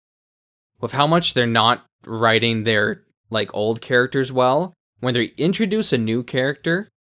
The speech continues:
they do make 'em interesting enough where I'm like, "Okay, I can see you creating stories around this character." Like, Yelena with Florence Pugh is,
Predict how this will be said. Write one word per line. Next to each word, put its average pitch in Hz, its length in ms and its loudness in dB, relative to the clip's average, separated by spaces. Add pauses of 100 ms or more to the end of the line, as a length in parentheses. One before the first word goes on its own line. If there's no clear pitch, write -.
(160)
they 127 140 0
do 135 280 2
make 165 220 2
'em 135 180 0
interesting 139 520 -2
enough 160 400 0
where 127 80 2
I'm 117 100 0
like, 117 220 -2
"Okay, 139 480 -2
I 110 160 -2
can 113 220 -6
see 127 640 0 (520)
you 117 560 0 (120)
creating 110 800 2 (300)
stories 117 460 2
around 110 260 2
this 107 240 -2
character." 110 460 -8
Like, 110 220 -2
Yelena 127 520 2
with 107 120 -4
Florence 110 360 -4
Pugh 117 400 -2
is, 107 280 -6